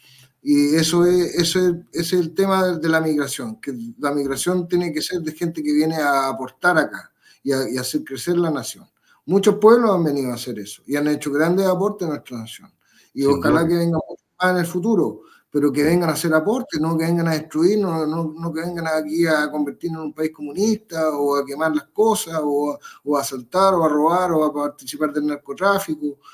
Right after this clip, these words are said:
Speaker 1: o de otros delitos. No,
Speaker 2: O simplemente
Speaker 1: eso es
Speaker 2: venir a pedir beneficios sin otorgar nada a cambio.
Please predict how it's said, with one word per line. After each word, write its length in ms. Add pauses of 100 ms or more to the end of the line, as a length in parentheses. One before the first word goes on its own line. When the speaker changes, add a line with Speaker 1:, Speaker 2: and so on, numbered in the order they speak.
(160)
Speaker 1:
o 160
de 80
otros 240
delitos. 460 (760)
No, 220
Speaker 2:
O 100
simplemente 600
Speaker 1:
eso 80
es 60
Speaker 2:
venir 160
a 60
pedir 300
beneficios 640
sin 200
otorgar 340
nada 220
a 60
cambio. 420